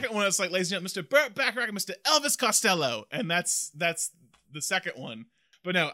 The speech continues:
I think, so I think Fisher or Tom Arnold, I think for me, if we're talking about quotable and memorable, I think of Tom Arnold. If I think of, like,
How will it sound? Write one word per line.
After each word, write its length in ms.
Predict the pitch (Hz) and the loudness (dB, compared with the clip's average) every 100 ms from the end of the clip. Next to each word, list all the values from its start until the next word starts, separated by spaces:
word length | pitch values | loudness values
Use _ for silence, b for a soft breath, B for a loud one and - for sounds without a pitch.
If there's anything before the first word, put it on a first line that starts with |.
| - | 0
I 140 | 170 | -2
think, 240 | 190 196 | 0 -4
so 120 | - 180 | -2 0
I 60 | |
think 220 | 185 196 - - | 0 -4 -8 -2
Fisher 540 | 226 226 226 202 196 - _ _ | 0 2 0 -4 -4 -8 _ _
or 420 | 151 156 147 135 - - | -8 -4 -2 -2 -6 -6
Tom 260 | 175 165 | -4 -2
Arnold, 480 | 139 131 127 120 117 _ _ _ _ _ 180 | -4 -4 -4 -6 -8 _ _ _ _ _ 4
I 160 | 226 | 4
think 220 | 247 208 | 4 0
for 120 | - 165 | -4 -6
me, 960 | 156 165 180 185 170 139 123 113 123 _ _ _ _ _ - | -4 -2 2 4 4 2 -4 -6 -10 _ _ _ _ _ -4
if 120 | 156 | -4
we're 60 | 165 | 0
talking 260 | 226 226 | 2 2
about 220 | 220 170 | 0 -4
quotable 840 | - - 180 180 175 143 139 131 - | -6 -6 -2 0 -2 -2 -4 -4 -6
and 240 | 135 131 | -10 -6
memorable, 600 | 147 147 131 120 113 110 - | -4 -4 -6 -6 -8 -8 -8
I 140 | 123 131 | -4 -4
think 340 | - 127 123 | -4 -10 -10
of 140 | 117 - | -12 -12
Tom 260 | 127 110 | -12 -10
Arnold. 380 | 98 80 57 - _ _ _ _ _ _ _ | -14 -16 -20 -20 _ _ _ _ _ _ _
If 220 | 151 151 151 | -2 -2 0
I 140 | 240 | -2
think 360 | - 175 175 170 | -2 -2 -2 -2
of, 200 | 160 139 | -4 -4
like, 480 | 135 131 113 - | -4 -2 -4 -10